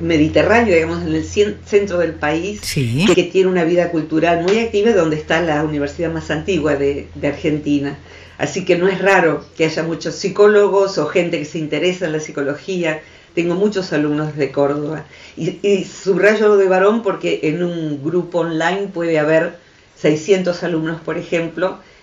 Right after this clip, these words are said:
Speaker 1: y a lo mejor hay cincuenta o cuarenta o veinte varones. Entonces, eh,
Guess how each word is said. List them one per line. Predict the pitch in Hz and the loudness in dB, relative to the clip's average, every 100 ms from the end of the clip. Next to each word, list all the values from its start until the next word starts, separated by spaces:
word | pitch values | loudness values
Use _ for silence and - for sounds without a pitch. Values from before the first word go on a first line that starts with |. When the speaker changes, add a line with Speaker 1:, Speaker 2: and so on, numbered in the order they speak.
| - | -4
Speaker 1:
y | 156 | 0
a | |
lo | 156 | 2
mejor | 147 151 175 | 2 0 0
hay | 165 170 | 2 0
cincuenta | 175 160 156 170 175 165 151 156 151 | -2 -6 -4 2 2 2 0 0 2
o | 147 | 2
cuarenta | 147 143 160 156 156 151 147 - _ _ | 0 2 2 0 -2 0 -2 -4 _ _
o | 147 | -2
veinte | 151 160 156 160 160 147 | 2 2 0 -2 -4 0
varones. | 143 143 139 135 135 - - - | 0 2 0 -4 -8 -18 -20 -8
Entonces, | 139 151 156 170 151 180 | -4 0 0 0 -2 -4
eh, | - 147 143 | 0 0 -2